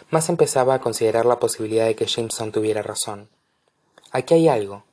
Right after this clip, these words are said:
en estas cartas, en la de Jameson, en la mía, una respuesta o al menos una pista, pensé. Rodé para bajarme de mi gigantesca cama.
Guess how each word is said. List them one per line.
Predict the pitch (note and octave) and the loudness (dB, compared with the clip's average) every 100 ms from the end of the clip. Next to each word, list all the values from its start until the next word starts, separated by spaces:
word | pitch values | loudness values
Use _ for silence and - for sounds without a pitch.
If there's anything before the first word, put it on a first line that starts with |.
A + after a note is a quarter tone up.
| _ | _
en | B2 | -10
estas | C3 B2+ - | -8 -8 -6
cartas, | - G#2+ - G#2 - - _ _ - - _ | -4 -6 -8 -16 -16 -16 _ _ -20 -20 _
en | C3+ | 0
la | C3+ | 2
de | |
Jameson, | C3 D3+ B2+ - G#2 G#2+ _ - | 2 0 -2 -6 -10 -18 _ -8
en | A2+ | -6
la | A2 | -4
mía, | A#2+ A2 G#2 _ _ _ _ | -4 -6 -12 _ _ _ _
una | D3 E3 | 0 2
respuesta | D3+ C#3+ - C3 - A2 | 0 -2 0 0 -2 -2
o | G#2+ | 0
al | A2+ | 2
menos | A#2+ B2 A#2+ - | 0 -2 -4 -8
una | A2+ | -4
pista, | A#2+ - - G#2 _ _ _ | -6 -6 -16 -20 _ _ _
pensé. | A#2 G#2+ A2 G2+ _ _ _ _ _ _ - - - - - | -4 -2 -4 -8 _ _ _ _ _ _ -20 -20 -20 -20 -2
Rodé | A#2 A#2 A#2+ | 4 8 8
para | A#2+ C3 | 6 6
bajarme | A#2+ A2 A2+ A2 | 4 2 -2 0
de | A2 | -2
mi | G#2+ | -4
gigantesca | G2+ A2 G#2+ G2+ - - G#2 | -6 -2 -2 -2 -6 -4 0
cama. | A2 G#2 G2+ | 0 0 -10